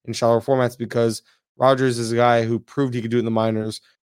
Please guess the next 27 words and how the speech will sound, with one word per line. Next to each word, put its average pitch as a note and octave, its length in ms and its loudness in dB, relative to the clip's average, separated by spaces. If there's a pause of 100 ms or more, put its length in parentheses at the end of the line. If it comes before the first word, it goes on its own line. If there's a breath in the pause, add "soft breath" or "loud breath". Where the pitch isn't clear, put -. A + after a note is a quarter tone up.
(120)
Had C3+ 140 2
to B2+ 60 2
get, B2+ 320 2
had B2+ 140 0
to B2+ 60 0
get B2 180 0
right. C3 360 4
He C3+ 160 -8
seems C3+ 280 -4
right C3+ 200 4
now. D3 360 0 (200)
We'll B2 80 -14
see C#3 220 -4
how C3 180 2
he B2 80 4
does A#2+ 440 2 (280)
when A2+ 180 -2
games A2+ 320 -2
start G#2+ 180 -4
getting A2 180 -2
played A2+ 360 0
in, - 220 -8 (100)
like, A2 200 -6
during A2 240 -2
the G#2 80 -6
regular G2+ 320 -2
season. G#2+ 420 -8